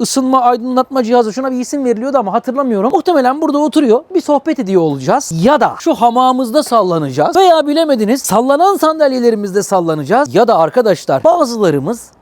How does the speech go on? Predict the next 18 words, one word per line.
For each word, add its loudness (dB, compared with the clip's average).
otuz -6
üç -6
derecelik 0
sıcak -4
su -8
havuzunda -2
yüzerken -2
bazılarımız 0
da, 0
ki -8
kendimden -2
bahsediyorum, -2
çardakta -2
oturacağız, 0
çayımızı -2
kahvemizi -4
içeceğiz. -8
"Hocam, -2